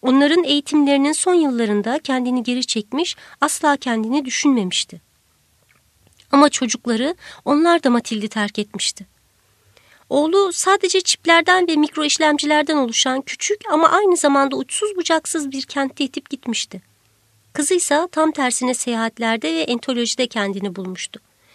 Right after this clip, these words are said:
En azından o böyle düşünüyordu. Ki bundan emindi, kendi tuttuğu yolda farklı olmamıştı.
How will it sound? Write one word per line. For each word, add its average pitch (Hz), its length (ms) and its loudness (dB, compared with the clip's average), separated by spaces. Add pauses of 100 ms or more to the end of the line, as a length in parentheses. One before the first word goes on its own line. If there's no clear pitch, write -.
(360)
En 339 120 4
azından 233 600 0
o 294 160 0
böyle 262 260 0
düşünüyordu. 196 680 -4 (360)
Ki 285 300 2
bundan 233 300 2
emindi, 208 580 0
kendi 277 320 -2
tuttuğu 226 400 -8
yolda 262 320 0
farklı 254 380 -4
olmamıştı. 196 640 -2